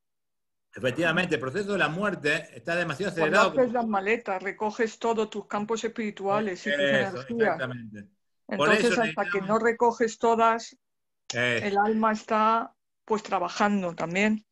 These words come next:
Speaker 1: Y por eso, el alma no termina con el proceso de la muerte instantáneamente,
Speaker 2: No,
Speaker 1: ya está, se desprende
Speaker 2: no,
Speaker 1: y ya está.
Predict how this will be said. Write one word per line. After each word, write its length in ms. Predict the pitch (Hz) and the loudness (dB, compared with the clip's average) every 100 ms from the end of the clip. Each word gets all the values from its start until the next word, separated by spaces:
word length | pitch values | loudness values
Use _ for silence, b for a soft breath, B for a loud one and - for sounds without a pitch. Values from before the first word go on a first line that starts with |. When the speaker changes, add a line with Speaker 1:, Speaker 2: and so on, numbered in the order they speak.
| _ | _
Speaker 1:
Y 60 | 131 | -12
por 160 | 123 185 | -4 -2
eso, 200 | 226 170 | 0 0
el 60 | |
alma 260 | 185 240 220 | 2 2 0
no 240 | 175 196 | 0 -2
termina 420 | 202 185 196 190 151 | 0 0 -2 -2 -2
con 140 | 143 | -2
el 80 | 135 | -2
proceso 260 | 135 151 151 | -4 -6 -2
de 80 | |
la 100 | 143 | -2
muerte 260 | 139 151 143 | 0 -2 -4
instantáneamente, 720 | 131 127 127 139 131 135 147 | -6 -4 -4 -4 -4 -4 -2
Speaker 2:
No, 180 | 208 202 | 0 0
Speaker 1:
ya 80 | 123 | -2
está, 140 | - 147 139 | -6 -8 -4
se 80 | |
desprende 400 | 135 123 151 143 | -4 -4 -4 -4
Speaker 2:
no, 20 | 135 | -6
Speaker 1:
y 40 | |
ya 60 | 117 | -10
está. 380 | - 135 - | -4 -4 -6